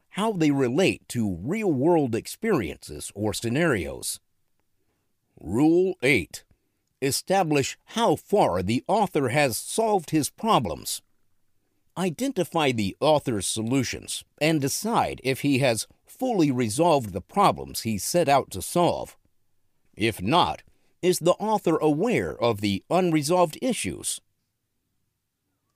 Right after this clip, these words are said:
In stage three of analytical reading,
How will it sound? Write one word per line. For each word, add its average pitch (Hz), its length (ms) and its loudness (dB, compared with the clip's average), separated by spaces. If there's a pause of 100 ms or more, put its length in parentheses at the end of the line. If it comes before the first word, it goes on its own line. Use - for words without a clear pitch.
(580)
In 101 260 0
stage 147 600 0
three 131 340 0
of 104 220 0
analytical 143 680 0
reading, 127 460 -2